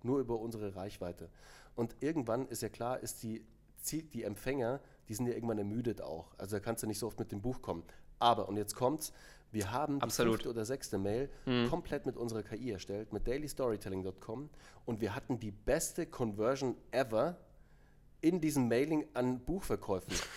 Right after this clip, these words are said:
Speaker 1: Und das heißt jetzt nicht, dass Uwe schlechte, äh, Newsletter schreibt. Der schreibt verdammt gute Newsletter. Also wirklich richtig, richtig gute. Aber, ja, du kannst es bestätigen,
Speaker 2: Ja,
Speaker 1: genau.
Speaker 2: kann ich
Speaker 1: Aber die,
Speaker 2: bestätigen,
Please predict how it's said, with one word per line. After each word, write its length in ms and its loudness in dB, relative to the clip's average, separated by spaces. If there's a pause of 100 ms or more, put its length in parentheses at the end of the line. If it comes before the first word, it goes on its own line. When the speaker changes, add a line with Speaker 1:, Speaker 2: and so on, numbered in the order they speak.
(120)
Speaker 1:
Und 60 -2
das 120 0
heißt 160 2
jetzt 140 -2
nicht, 160 4
dass 180 2
Uwe 180 0
schlechte, 640 0
äh, 160 0
Newsletter 380 -2
schreibt. 240 -6
Der 60 -4
schreibt 200 -4
verdammt 300 -4
gute 240 -4
Newsletter. 420 -6
Also 200 -6
wirklich 420 -4
richtig, 320 -4
richtig 240 -8
gute. 260 -8 (1000)
Aber, 540 10
ja, 160 6
du 100 -4
kannst 220 -2
es 40 -6
bestätigen, 400 2
Speaker 2:
Ja, 80 8
Speaker 1:
genau. 140 4
Speaker 2:
kann 140 10
ich 60 10
Speaker 1:
Aber 40 -2
die, 40 8
Speaker 2:
bestätigen, 440 10